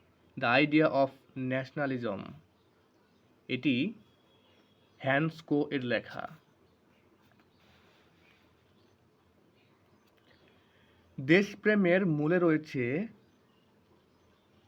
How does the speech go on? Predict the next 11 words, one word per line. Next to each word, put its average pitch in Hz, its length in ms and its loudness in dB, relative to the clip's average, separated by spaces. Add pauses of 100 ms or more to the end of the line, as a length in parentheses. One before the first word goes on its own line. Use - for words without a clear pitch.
(880)
জাতীয়তার 139 560 0
চেতনা। 127 640 -8 (480)
জাতীয় 135 400 2
চেতনা, - 460 -10 (1400)
জাতীয়তাবাদ 156 600 0
সৃষ্টি 151 320 -4
করে 156 420 0 (960)
দেশপ্রেম। 127 640 -6 (1900)
এবং 123 140 -8
সর্বশেষ 156 580 0
রয়েছে 131 520 -2